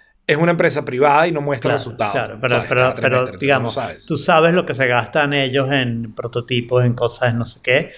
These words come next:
Speaker 2: Todo lo que les entra seguro se lo gastan.
Speaker 1: Bueno, probablemente, pero no, no, no creo que esté en números
Speaker 2: Yo
Speaker 1: rojos.
Speaker 2: sí
Speaker 1: O sea,
Speaker 2: estoy
Speaker 1: no, no
Speaker 2: seguro
Speaker 1: tendría
Speaker 2: que
Speaker 1: por
Speaker 2: estoy
Speaker 1: qué.
Speaker 2: en números rojos si no estaría público, porque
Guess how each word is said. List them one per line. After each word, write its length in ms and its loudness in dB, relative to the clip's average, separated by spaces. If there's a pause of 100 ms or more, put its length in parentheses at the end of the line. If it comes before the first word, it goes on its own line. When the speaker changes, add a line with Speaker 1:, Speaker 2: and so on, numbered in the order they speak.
(400)
Speaker 2:
Todo 320 8
lo 140 6
que 80 -2
les 160 -2
entra 260 -4
seguro 300 -2
se 100 -6
lo 120 -6
gastan. 300 -14 (120)
Speaker 1:
Bueno, 280 -6
probablemente, 480 0
pero 140 -6
no, 160 -4
no, 240 2
no 140 2
creo 120 2
que 80 -2
esté 140 0
en 60 2
números 280 -2
Speaker 2:
Yo 100 0
Speaker 1:
rojos. 120 -6
Speaker 2:
sí 160 0
Speaker 1:
O 20 -12
sea, 100 -8
Speaker 2:
estoy 180 2
Speaker 1:
no, 60 -2
no 60 -2
Speaker 2:
seguro 240 2
Speaker 1:
tendría 180 4
Speaker 2:
que 0 -
Speaker 1:
por 100 2
Speaker 2:
estoy 140 -2
Speaker 1:
qué. 80 0
Speaker 2:
en 40 -4
números 280 -2
rojos 300 -2
si 80 -2
no 80 -2
estaría 320 2
público, 400 -4
porque 200 -10